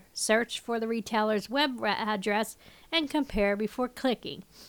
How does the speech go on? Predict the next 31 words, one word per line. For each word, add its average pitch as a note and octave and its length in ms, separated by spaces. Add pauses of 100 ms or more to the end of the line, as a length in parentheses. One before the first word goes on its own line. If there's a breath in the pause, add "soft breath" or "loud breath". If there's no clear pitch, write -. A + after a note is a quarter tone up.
(120 loud breath)
And C#4 180
never G4+ 300
download A3 580
an A3 140
attachment G#3+ 680
from G#3+ 160
a F#3+ 60
sender D4+ 380
you G#3+ 180
don't A3+ 300
know. A#3 440 (200)
It G3+ 120
might G#3+ 260
be C4 140
malware, B3 600 (520 soft breath)
or E4+ 240
type E4 500
confidential C#4+ 720
info B3+ 420
into A3 300
a G#3 60
form C4+ 420
attached F#3+ 560
to G3+ 100
an G3+ 160
email. C4 440 (1000)
The G#3+ 120
sender B3 460
can G3 300
potentially G3+ 580
track A#3+ 460